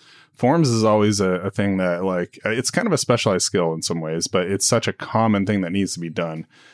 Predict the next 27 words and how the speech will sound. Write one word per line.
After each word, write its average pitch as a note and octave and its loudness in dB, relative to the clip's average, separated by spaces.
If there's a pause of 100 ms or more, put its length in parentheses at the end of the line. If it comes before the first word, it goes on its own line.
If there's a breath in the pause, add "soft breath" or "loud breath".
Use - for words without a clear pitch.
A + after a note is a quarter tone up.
(160 soft breath)
Uh, E2+ -2 (220)
specialized E3+ 2
in B2 4
the, A#2 2
in C3 2
the A#2+ 2
sense A#2+ 0
that, G2+ 2
like, F#2+ -4 (300)
really A#2 4
knowing G2 2
it F#2 -2
well F#2+ 0 (400)
is, G2 0
is F2+ -4
more F2+ 0
uncommon. F2 -4
Um, D3+ -2
almost D3 2
everybody's F#2 -2
implemented F2+ -6
forms F2 -4
if E2 -10
you're D#2+ -4
a D#2 -6
developer, E2 -6
but - -10